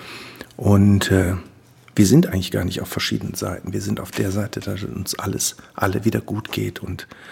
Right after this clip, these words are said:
wir das machen können, was wir gerne machen wollen. Insofern, hey, lasst uns das zusammen irgendwie durchziehen. Und wir können verschiedene Standpunkte haben, aber lasst uns das bitte mit Respekt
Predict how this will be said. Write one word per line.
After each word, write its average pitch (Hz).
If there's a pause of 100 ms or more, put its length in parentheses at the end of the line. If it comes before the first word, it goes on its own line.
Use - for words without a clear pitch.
(340)
wir 107
das 110
machen 110
können, 101
was -
wir 110
gerne 98
machen 101
wollen. 87
Insofern, 107
hey, 101 (680)
lasst 123
uns 107
das -
zusammen 127
irgendwie 101
durchziehen. 110
Und 135 (1400)
wir -
können 156
verschiedene 131 (460)
Standpunkte 113
haben, 95 (880)
aber 104
lasst 113
uns -
das 92
bitte 104 (120)
mit 95
Respekt -